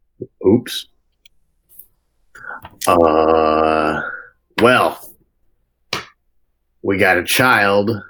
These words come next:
We're gonna have to find her back to her people. Uh,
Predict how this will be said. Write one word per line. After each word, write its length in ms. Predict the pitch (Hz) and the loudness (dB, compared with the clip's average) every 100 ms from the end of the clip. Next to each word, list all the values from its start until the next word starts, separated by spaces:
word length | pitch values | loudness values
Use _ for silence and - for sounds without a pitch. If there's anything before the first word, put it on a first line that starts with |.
| _ _ _ _ _ _ _ _ _ - | _ _ _ _ _ _ _ _ _ -6
We're 120 | 95 | -2
gonna 180 | 101 98 | 0 0
have 180 | 98 - | -2 -4
to 80 | |
find 280 | - 107 104 | -4 0 0
her 60 | 98 | 0
back 260 | 104 98 - | 0 0 0
to 60 | |
her 120 | 98 92 | 0 2
people. 640 | 113 101 95 90 - _ _ _ _ _ _ _ _ _ _ _ _ - | 0 0 -2 -4 -6 _ _ _ _ _ _ _ _ _ _ _ _ -4
Uh, 880 | 92 90 87 87 87 85 85 85 | 0 0 0 0 0 0 0 0